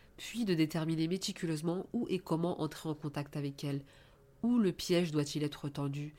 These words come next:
qui doit le tendre, sous quelle identité. Il y a là un aspect technique, si je puis dire, un aspect psychologique. La jeune fille est analysée. Comment peut-elle être trompée ?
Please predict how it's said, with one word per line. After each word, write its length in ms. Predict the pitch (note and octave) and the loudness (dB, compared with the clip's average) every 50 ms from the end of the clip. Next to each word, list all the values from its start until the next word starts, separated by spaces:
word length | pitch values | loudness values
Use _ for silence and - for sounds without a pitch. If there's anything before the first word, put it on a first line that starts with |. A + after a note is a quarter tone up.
| - - - - - - - | -20 -20 -20 -20 -20 -14 -10
qui 280 | - - - G#3+ A3 | -8 -4 0 0 2
doit 180 | F#3+ F3 D#3+ D3 | 2 2 2 2
le 120 | D3 C#3+ | 2 0
tendre, 420 | C#3+ C#3 D3 C#3 C#3 C3+ C3+ - - - - - - - _ _ _ - _ - - | -2 -2 -2 0 -2 -2 -4 -8 -14 -20 -20 -20 -20 -20 _ _ _ -20 _ -20 -20
sous 200 | - - - E3 | -18 -14 -12 -10
quelle 220 | D3 - F3+ E3+ | -2 0 0 0
identité. 600 | F3 F3 D#3+ D#3 D3+ D#3 - E3+ D3+ - C#3+ C#3+ - - - _ - - - - - - - - | 2 0 0 -2 -4 -4 -6 -6 -4 -2 -4 -4 -6 -14 -20 _ -20 -20 -20 -20 -20 -18 -10 -8
Il 180 | D#3 D#3 D#3 D#3+ | -4 -4 -2 0
y 80 | D#3+ | 0
a 100 | E3 D#3+ | 2 2
là 240 | D#3+ F3+ F#3+ G#3 - - | 2 2 2 2 0 0
un 80 | D3+ | 0
aspect 280 | D3 D3+ - - - D#3 | -2 -2 -2 -4 -6 -6
technique, 640 | - - F#3 F3+ - - - E3+ - - - - - | -4 -4 -4 -4 -4 -4 -6 -6 -6 -6 -8 -12 -10
si 200 | - - - C#3 | -10 -10 -8 -10
je 80 | - | -10
puis 120 | - - C#3+ | -8 -10 -8
dire, 320 | C#3 C#3 C#3 C#3 C#3 - - - - - - - - - - | -6 -4 -4 -6 -6 -8 -14 -20 -20 -20 -20 -20 -20 -14 -8
un 100 | - C#3+ | -4 -4
aspect 340 | D3 D3 D3 - - D#3+ D3+ D3 - | -2 -2 -4 -4 -4 -4 -4 -4 -4
psychologique. 800 | - - - F#3 F3 - E3 D#3 C#3+ C3+ C#3 C3+ C3+ - - - - - - - - - - - - | -8 -8 -6 -6 -4 -2 -2 0 0 -2 -2 -4 -6 -10 -16 -18 -20 -20 -20 -20 -20 -20 -20 -10 -4
La 60 | D3+ D3 | -2 0
jeune 200 | C#3 D3+ D#3 D3+ | 0 0 0 -2
fille 320 | D3 - - F3+ F#3 F#3+ - D3 | -2 -2 0 0 2 2 0 0
est 120 | D3 D#3 | -2 0
analysée. 600 | D#3+ D#3 D#3 D3 D3 D3 D3+ C#3+ D3 C3+ C#3 - - _ _ - - - - - | 0 0 0 0 0 -2 -2 -2 -2 -4 -4 -6 -12 _ _ -20 -20 -20 -18 -6
Comment 300 | - - F3 E3+ F3+ F3+ | -2 0 2 4 4 2
peut-elle 320 | F3+ - E3 - - D#3 D#3+ | 2 0 -2 0 2 2 0
être 240 | D3+ - - E3 D#3 | 0 -2 -4 -6 -8
trompée ? 440 | - - - G3 - F3+ D#3 D#3 | -6 -8 -10 -6 -2 -2 -2 -2